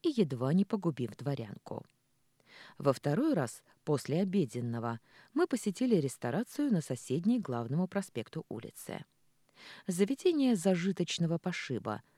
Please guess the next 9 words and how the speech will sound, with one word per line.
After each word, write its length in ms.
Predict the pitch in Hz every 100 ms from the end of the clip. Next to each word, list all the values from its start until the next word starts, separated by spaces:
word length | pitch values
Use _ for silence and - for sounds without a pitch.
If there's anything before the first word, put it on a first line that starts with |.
| _ -
но 240 | 139 123
нас 320 | 131 320 -
уже 220 | 123 127
не 100 | 196
смущают 580 | - 113 107 - 226 113 -
цены. 500 | - 110 113 - 123 _ _ _ _ _ _ _ _ _ _ _ _ _ _ _
«Хочешь 420 | - 180 - 170
дождаться 560 | 147 156 135 170 - 160
распределения?» — 960 | 156 - 147 131 143 302 370 185 110